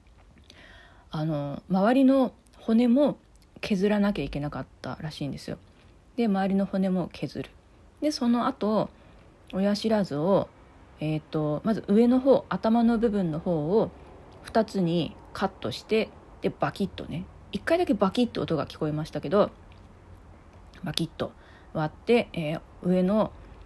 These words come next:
頭の部分、二分割したものを取り出す。で、その後、下の根っこのところをグググッと取り出す。で、その引っ張る時はね、なんか先生が上手なのか、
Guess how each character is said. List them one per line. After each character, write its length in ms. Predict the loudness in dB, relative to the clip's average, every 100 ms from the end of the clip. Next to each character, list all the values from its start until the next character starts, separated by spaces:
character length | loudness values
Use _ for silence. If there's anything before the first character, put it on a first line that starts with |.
| -20 -14
頭 320 | -8 -2 0
の 120 | 0 0
部 120 | -2
分、 280 | -2 -4 -4
二 80 | -4
分 200 | -2 -2
割 220 | -2 -6
し 60 | -8
た 100 | -6
も 120 | -4
の 100 | -2 0
を 120 | 0 -2
取 200 | -8 -6
り 60 | -8
出 40 |
す。 160 | -12 -20 -20 -20 -20 -20 -20 -20 -10 0
で、 180 | 0 0
そ 220 | -4 0
の 160 | 2
後、 420 | 0 0 0 0 -2
下 220 | -8 -2 0
の 100 | 2
根 140 | 0
っ 60 | -2
こ 140 | -2 -2
の 100 | -2
と 120 | 0
こ 140 | 0
ろ 120 | 2
を 280 | 4 4 2 -2 -14 -8
グ 120 | -4 -2
グ 120 | -2
グ 100 | -4
ッ 40 |
と 360 | -4 0 0 0 -8
取 200 | -8 -6
り 60 | -6
出 60 | -8
す。 120 | -14 -18 -20 -20 -20 -14 2
で、 200 | 2 2 -4
そ 120 | -6 -4
の 80 |
引 200 | -4 -4
っ 20 | -6 -8 -20 -12 -4
張 100 | 0
る 120 | 0
時 260 | 0 -4 -4
は 100 | -4
ね、 160 | -8 -10
な 100 | -6
ん 20 | -6
か 100 | -2
先 200 | 0 2
生 100 | 2
が 80 |
上 220 | 2 0 -2
手 80 |
な 100 | -2
の 100 | -4
か、 240 | 0 0